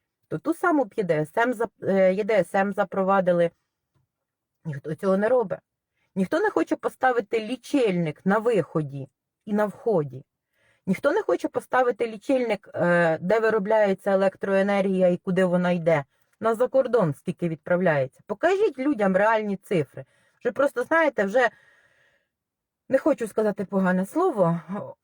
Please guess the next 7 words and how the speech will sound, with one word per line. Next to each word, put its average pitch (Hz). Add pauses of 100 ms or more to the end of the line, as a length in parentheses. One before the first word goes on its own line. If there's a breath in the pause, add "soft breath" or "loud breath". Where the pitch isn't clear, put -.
(100)
отут, 196
отут, 190
понімаєте, 180
вже 185
от 175 (880)
доста. 147 (1400)
Вже 196